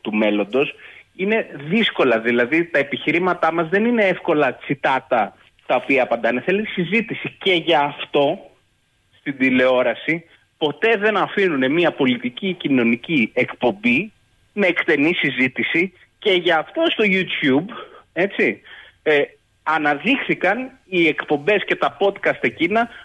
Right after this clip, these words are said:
που έχουν εκτενή συζήτηση, διότι έχει βαρεθεί ο κόσμος, ε, να ακούει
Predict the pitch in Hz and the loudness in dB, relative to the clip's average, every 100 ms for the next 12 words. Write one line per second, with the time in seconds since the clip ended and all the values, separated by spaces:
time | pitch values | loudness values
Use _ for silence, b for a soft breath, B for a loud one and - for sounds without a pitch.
0 | B 180 233 240 208 - 180 202 214 202 | B 0 2 2 0 0 0 0 0 0
1 | 214 - 220 233 - 202 190 175 - 240 | -2 -2 -2 -2 -2 2 2 0 0 2
2 | 202 - 175 175 180 254 262 - _ _ | 2 4 2 0 -4 -6 -6 -12 _ _
3 | _ _ - 190 - 196 180 175 233 226 | _ _ -4 -2 -2 0 0 0 -2 -2
4 | 220 214 | -2 -8